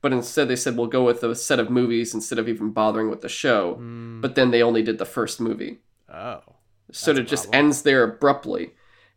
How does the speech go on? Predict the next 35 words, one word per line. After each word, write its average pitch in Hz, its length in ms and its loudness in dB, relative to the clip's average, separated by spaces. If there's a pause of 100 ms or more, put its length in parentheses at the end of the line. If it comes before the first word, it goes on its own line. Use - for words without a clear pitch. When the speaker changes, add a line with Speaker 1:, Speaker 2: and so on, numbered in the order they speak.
Speaker 1:
And 131 400 6
the 131 60 -4
crazy 214 320 -2
part 208 300 -2
here, 170 200 0
too, 220 340 -4
is 113 460 -2 (1800)
it's 151 240 -6 (120)
really 135 320 4
good. 131 460 -4 (500)
There's 151 180 2
Speaker 2:
Ah, - 20 0
Speaker 1:
so - 180 2
much 143 140 4
Speaker 2:
that's - 80 -8
a 151 40 -8
bit 127 60 -6
more 147 80 6
Speaker 1:
promise. 131 240 4
Speaker 2:
frustrating. 101 480 -10 (380)
Speaker 1:
And 196 300 4
'cause - 440 0
I'll 175 80 2
put 247 140 0
it 226 80 -10
this 160 180 0
way, 135 80 2
too. - 180 -4
Like, 117 140 0
I 160 100 8
love 147 440 4
the 135 400 2
old 135 200 0
Mobile 123 200 0
Suit 127 320 -6